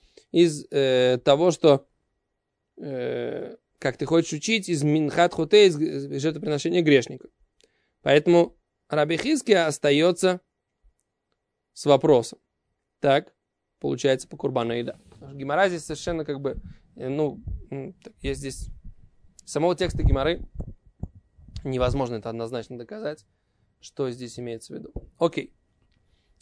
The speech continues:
Вот здесь вот два таких варианта. Вариант, что есть ответ, вариант, что нет ответа. Так у нас получилось, <coughs> что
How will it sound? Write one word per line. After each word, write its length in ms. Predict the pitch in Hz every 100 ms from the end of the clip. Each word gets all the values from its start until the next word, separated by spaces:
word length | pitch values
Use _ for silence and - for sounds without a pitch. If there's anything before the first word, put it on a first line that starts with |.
| -
Вот 140 | 127
здесь 200 | 127 156
вот 120 | 151 147
два 160 | 143
таких 260 | 143 143 135
варианта. 400 | 143 220 294 175
Вариант, 340 | 151 160 160
что 140 | - 143
есть 220 | 160 196
ответ, 220 | - 147
вариант, 220 | 170 160
что 120 | -
нет 180 | 151 139
ответа. 260 | - - 147 - - - - - - - - - - - - - - - _ _ _ _ _
Так 140 | _ -
у 40 |
нас 180 | 123 156
получилось, 600 | 180 180 269 254 220 - - - -
<coughs> 720 | - - - 202 147 135 _
что 640 | - - - 120 117 117